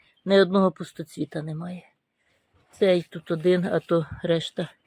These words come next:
пустоцвіти. І цей наш знаменитий, є огірочки, але, бачите, чи вологи йому не вистачає, щось треба поливати. Теж куча пустоцвіта. Так що зараз буду поливати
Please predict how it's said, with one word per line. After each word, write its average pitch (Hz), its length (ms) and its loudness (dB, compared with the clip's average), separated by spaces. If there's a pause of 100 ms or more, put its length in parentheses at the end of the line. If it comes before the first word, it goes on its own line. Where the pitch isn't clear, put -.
пустоцвіти. 214 800 -6 (540)
І 190 200 4
цей 226 320 4
наш 202 340 0 (760)
знаменитий, 202 960 6
є 180 140 4 (120)
огірочки, 180 680 2
але, 170 120 2
бачите, 175 360 -4 (180)
чи 160 320 -2 (300)
вологи 175 560 -2
йому 170 220 -2
не 160 60 -4
вистачає, 151 500 -4
щось - 220 -18
треба 175 280 -6
поливати. 151 580 -8 (320)
Теж - 460 2
куча 202 280 -2
пустоцвіта. - 680 -16 (760)
Так 185 160 -2
що 170 160 -6
зараз 160 300 0
буду 156 240 -12
поливати 196 640 -2